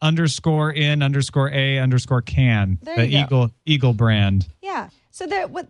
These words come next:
Speaker 2: here's what's weird about this is that it's like, okay, so you, I don't know who's behind the site, but you, you've got an area here where you can say, you can suggest, "Oh, I'd like to tweet as Mister Buttons,"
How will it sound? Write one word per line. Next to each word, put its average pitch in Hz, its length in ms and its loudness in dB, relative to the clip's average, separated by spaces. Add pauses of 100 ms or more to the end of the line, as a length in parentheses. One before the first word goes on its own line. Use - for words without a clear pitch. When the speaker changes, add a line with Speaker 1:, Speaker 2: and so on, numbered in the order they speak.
Speaker 2:
here's 523 260 -4
what's 269 140 -6
weird 285 300 -2
about 196 260 -6
this 180 220 -4
is 208 100 -8
that 214 160 -4
it's 220 120 -14
like, 220 220 -8 (140)
okay, 226 380 -2
so - 140 -8
you, 269 300 -8 (1000)
I 302 120 -2
don't 403 120 -6
know 370 140 -4
who's 277 180 -4
behind 233 540 -4
the 202 40 -2
site, 208 480 -4
but 208 160 -8
you, 202 400 -6 (160)
you've 226 160 -12
got 285 140 0
an 233 100 -2
area 208 280 -2
here 196 200 -2
where 180 120 -4
you 185 140 -4
can 170 340 -10
say, 175 560 -6
you 185 160 -8
can 185 140 -8
suggest, 180 760 -4 (100)
"Oh, 349 140 0
I'd 233 140 -2
like 254 160 -4
to 240 80 -4
tweet 269 280 -4
as 247 440 -2
Mister 269 720 -2
Buttons," 180 720 -6